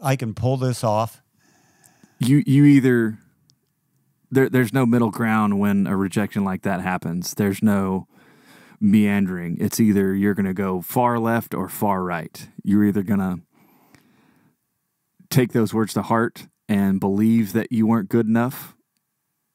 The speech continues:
Speaker 2: and let your soul be crushed by that rejection, or you're going to say, "Well, there was a reason they signed me in the first place.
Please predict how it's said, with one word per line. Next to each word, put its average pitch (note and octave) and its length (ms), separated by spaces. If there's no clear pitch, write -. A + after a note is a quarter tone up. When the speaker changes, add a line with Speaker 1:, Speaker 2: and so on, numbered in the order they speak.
Speaker 2:
and G2 340
let G#2+ 160
your A2 140
soul A2+ 300
be G#2 140
crushed - 520
by F#2+ 500
that G#2+ 160
rejection, G#2+ 500
or A2+ 320
you're G2+ 160
going G2 380
to G2 180
say, F#2+ 480
"Well, C#3+ 320
there C#3 120
was C3+ 160
a B2+ 60
reason A#2 340
they G#2+ 120
signed A#2+ 260
me A2 80
in G2+ 60
the G2 80
first G2+ 280
place. G2 420